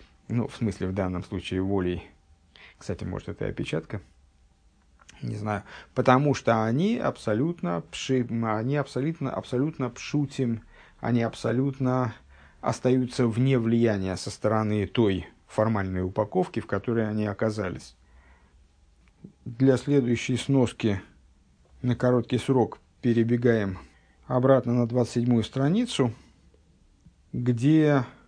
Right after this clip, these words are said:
приводится меньший существенно по объему фрагмент из Маймера, из того же тома Маморим Кунтрейсим, тоже предыдущий Ребе.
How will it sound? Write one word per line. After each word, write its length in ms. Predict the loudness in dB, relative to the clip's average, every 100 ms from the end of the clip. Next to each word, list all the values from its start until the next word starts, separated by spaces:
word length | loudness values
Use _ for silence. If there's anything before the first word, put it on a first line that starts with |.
| _ _ _ _ 4
приводится 840 | 6 6 4 4 2 0 2 4
меньший 600 | 4 4 2 0 -2 -4 -4
существенно 580 | -2 -2 -2 -2 -4 0
по 200 | 2 2
объему 540 | 2 2 2 0 -4 _ _
фрагмент 640 | -2 0 0 0 0 -2
из 280 | 0 0 2
Маймера, 420 | 2 2 2 0
из 100 | 0
того 260 | 0 -2 -2
же 120 | -4
тома 460 | 0 0 2 -2 -6 -14 _ -20 _
Маморим 500 | 0 2 4 4 2
Кунтрейсим, 680 | 0 0 2 0 0 -4 -4 -8 _ _ _ _ _
тоже 240 | -4 -4 -4
предыдущий 480 | -6 -2 -2 0 2
Ребе. 320 | 2 2